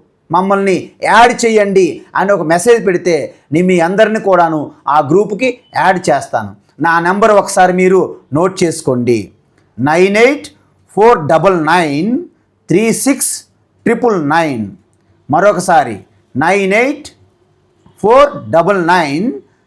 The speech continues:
త్రీ సిక్స్ ట్రిపుల్ నైన్, మూడు తొమ్మిది లాస్ట్. ఈ నెంబర్కి మీరు మెసేజ్ పెడితే మీ అందరినీ కూడా భగవద్గీత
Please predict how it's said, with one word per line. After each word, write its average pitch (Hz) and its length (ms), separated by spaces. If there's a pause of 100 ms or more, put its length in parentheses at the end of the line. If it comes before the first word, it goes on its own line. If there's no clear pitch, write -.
(160)
త్రీ 233 220
సిక్స్ - 440 (460)
ట్రిపుల్ 247 400
నైన్, 165 460
మూడు 165 240
తొమ్మిది 156 360
లాస్ట్. 117 460 (420)
ఈ 151 140
నెంబర్కి 170 380
మీరు 160 160
మెసేజ్ 180 420
పెడితే 202 380 (240)
మీ 151 120
అందరినీ 202 420
కూడా 160 500 (300)
భగవద్గీత 180 840